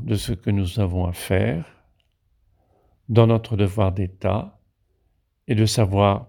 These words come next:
poser les véritables choix, qu'ils soient heureux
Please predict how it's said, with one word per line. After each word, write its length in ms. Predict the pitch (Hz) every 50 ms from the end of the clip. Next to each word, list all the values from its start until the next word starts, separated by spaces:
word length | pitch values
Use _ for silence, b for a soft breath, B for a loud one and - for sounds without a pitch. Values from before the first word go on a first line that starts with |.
| _ _ _
poser 400 | - 110 107 98 101 110 107 101
les 240 | - - 92 90 90
véritables 680 | 90 101 107 - 117 107 - - 104 101 92 92 92
choix, 540 | 92 - - - - 95 95 107 175 185 - _ _ _ _ _ _ _ _ _ _ _ _ _
qu'ils 160 | - 117 98
soient 580 | - - - - 113 104 98 95 110 - _ _ _ _ _ _ _ _ _ _ _ _ _ _ _ _ _ _ _ _ _ _ _ _ _ _ -
heureux 600 | 120 104 92 - 107 107 120 147 226 - - _